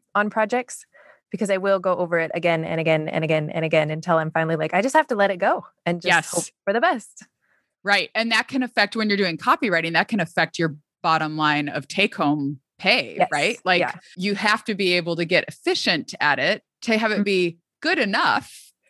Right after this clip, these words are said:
Speaker 2: so
Speaker 1: Yeah.
Speaker 2: that you can actually make a living wage doing what you're doing. So that's an interesting
Speaker 1: Yes.
Speaker 2: conundrum
Speaker 1: Yeah.
Speaker 2: you have in your business there.
Speaker 1: Yeah.
Speaker 2: So
Speaker 1: Just recently, I was feeling not great about something, and I
Speaker 2: Uh-huh.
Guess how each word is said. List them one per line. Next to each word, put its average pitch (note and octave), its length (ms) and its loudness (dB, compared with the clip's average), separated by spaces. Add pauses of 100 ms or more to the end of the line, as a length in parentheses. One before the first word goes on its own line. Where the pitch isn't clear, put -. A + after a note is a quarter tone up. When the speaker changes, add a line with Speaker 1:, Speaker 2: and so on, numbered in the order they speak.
(240)
Speaker 2:
so - 140 0
Speaker 1:
Yeah. F3 60 6
Speaker 2:
that - 100 0
you A3 100 -2
can A#3 140 -6
actually G#3 360 0
make F#3 280 0
a F3 80 2
living E3 460 0
wage E3+ 380 2
doing D#3+ 280 2
what - 160 -6
you're C#3+ 100 -4
doing. E3 460 0
So - 180 -2
that's E3+ 200 2
an F3+ 100 -2
interesting D3 840 0 (300)
Speaker 1:
Yes. F3+ 180 4
Speaker 2:
conundrum E3 520 0
Speaker 1:
Yeah. C#3+ 60 0
Speaker 2:
you E3+ 60 -2
have D#3 180 2
in C#3+ 100 2
your C3 100 0
business D#3+ 440 -2
there. - 260 0
Speaker 1:
Yeah. D#3 120 2
Speaker 2:
So C3+ 260 0 (440)
Speaker 1:
Just A#3 200 -4
recently, G3 480 0
I E3+ 80 4
was E3+ 140 -2
feeling F3+ 360 0
not E3+ 240 4 (120)
great F3 500 2
about A#3 400 0
something, C4+ 480 -2
and F#3 100 0
I E3+ 180 0
Speaker 2:
Uh-huh. E3+ 260 4